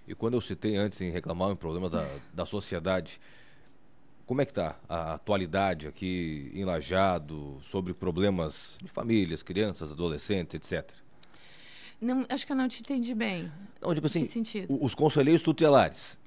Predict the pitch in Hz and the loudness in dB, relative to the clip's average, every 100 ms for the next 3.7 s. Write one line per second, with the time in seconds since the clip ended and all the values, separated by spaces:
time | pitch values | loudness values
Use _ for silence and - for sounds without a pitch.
0 | - 117 110 107 117 113 120 110 127 113 | -2 0 0 0 0 0 2 6 10 8
1 | 87 - - - - - 95 82 92 101 | 6 -2 -14 -16 -14 -4 -2 0 2 2
2 | 123 139 - 98 98 127 147 - 107 110 | 2 0 0 -2 -2 -2 -4 0 0 0
3 | 90 101 98 131 101 87 - | -2 -4 0 2 4 2 -2